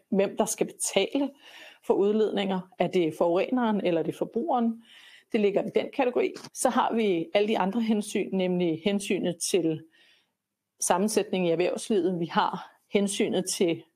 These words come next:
det, vi kalder lækage. Lækage er, når man ser, at produktion flytter for eksempel ud af Danmark, eller at vi begynder at købe vores varer fra andre lande.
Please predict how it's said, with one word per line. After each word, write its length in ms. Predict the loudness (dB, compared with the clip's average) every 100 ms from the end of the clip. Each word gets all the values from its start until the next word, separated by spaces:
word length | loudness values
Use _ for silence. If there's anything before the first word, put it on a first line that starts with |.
| _ _ _ -2
det, 140 | 0
vi 80 | 0
kalder 300 | 0 2 2
lækage. 580 | 0 0 2 2 2 0
Lækage 520 | 0 2 2 2 0
er, 80 | 0
når 440 | 0 0 -2 -8 -20 -20 -20 -20 _ _ _ _ _ -4
man 240 | 0 0
ser, 280 | 0 0 0 0 -2
at 140 | -4 -6 -2
produktion 600 | -2 -2 -2 -2 0 -4 -6 _ _ _ _ _
flytter 540 | -2 0 2 0 -4 -8
for 120 | -4
eksempel 320 | -2 0 0 0
ud 100 | 0
af 100 | 0
Danmark, 320 | 0 0 -2 -4 0
eller 220 | 2 2
at 300 | 2 -2 -2
vi 100 | -2
begynder 680 | 0 0 0 0 0 0 -2 -2
at 240 | -4 -16 -4
købe 340 | 0 0 0
vores 280 | 0 0 0
varer 440 | 0 2 0 -2 -8 _ _ _ _
fra 320 | -2 -2 -2 -10 _ -20 -20 _ _ _
andre 340 | 0 0 0 0
lande. 280 | 0 0